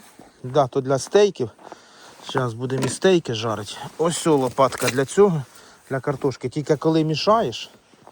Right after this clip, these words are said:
треба держати за ручку. Бо можуть посунутися. Ей, не викидай, Сонь. Все, хай лежить. Воно ще не нагрілось.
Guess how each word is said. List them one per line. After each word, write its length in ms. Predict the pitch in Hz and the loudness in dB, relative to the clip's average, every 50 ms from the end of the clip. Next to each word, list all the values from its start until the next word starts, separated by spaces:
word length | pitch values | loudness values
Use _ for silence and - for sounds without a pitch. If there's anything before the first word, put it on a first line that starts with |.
| - _ - - - - - - - - - - - | -20 _ -20 -20 -20 -20 -20 -20 -20 -20 -20 -12 -6
треба 220 | 139 135 139 147 | -4 -2 -2 0
держати 380 | 143 135 151 139 127 151 151 131 | 0 0 0 0 2 0 0 0
за 140 | 123 147 151 | 0 0 0
ручку. 420 | 139 120 107 - - - - - - _ _ _ _ _ _ _ _ _ _ _ _ _ _ _ _ _ _ _ _ _ _ _ _ _ _ - | 0 -2 -4 -8 -12 -14 -16 -18 -18 _ _ _ _ _ _ _ _ _ _ _ _ _ _ _ _ _ _ _ _ _ _ _ _ _ _ -10
Бо 120 | 120 120 127 | -8 -6 -2
можуть 340 | 131 143 143 143 143 - | 0 0 0 0 -2 -2
посунутися. 680 | - 147 139 - - 127 110 101 95 85 - - - 98 - _ - - _ _ _ _ _ - - _ _ _ _ _ _ _ _ _ _ _ _ _ _ _ _ _ _ _ _ _ _ _ _ _ - - | -2 -4 -4 -4 -4 -6 -6 -6 -8 -10 -12 -14 -18 -18 -18 _ -20 -20 _ _ _ _ _ -20 -20 _ _ _ _ _ _ _ _ _ _ _ _ _ _ _ _ _ _ _ _ _ _ _ _ _ -14 -10
Ей, 200 | 110 104 98 95 | -8 -8 -8 -8
не 120 | 92 107 | -8 -6
викидай, 500 | 120 127 135 - 165 160 127 110 117 107 | -6 -6 -6 -4 -4 -4 -2 -4 -4 -4
Сонь. 220 | 90 - - 85 82 _ _ _ _ _ _ _ _ - - - _ _ _ _ _ _ _ _ _ _ _ _ _ _ - | -6 -10 -14 -18 -18 _ _ _ _ _ _ _ _ -20 -20 -20 _ _ _ _ _ _ _ _ _ _ _ _ _ _ -20
Все, 200 | - - - 110 | -10 -6 -6 -4
хай 200 | - - 170 170 | 0 2 2 2
лежить. 360 | 165 165 139 113 95 - - _ _ _ _ _ _ _ - | 2 0 -2 -2 -6 -10 -14 _ _ _ _ _ _ _ -10
Воно 200 | 107 120 123 117 | -8 -6 -6 -8
ще 160 | - - 123 | -8 -8 -8
не 80 | 123 | -6
нагрілось. 520 | 120 117 107 104 101 92 85 76 - - | -6 -6 -6 -6 -8 -8 -10 -12 -16 -20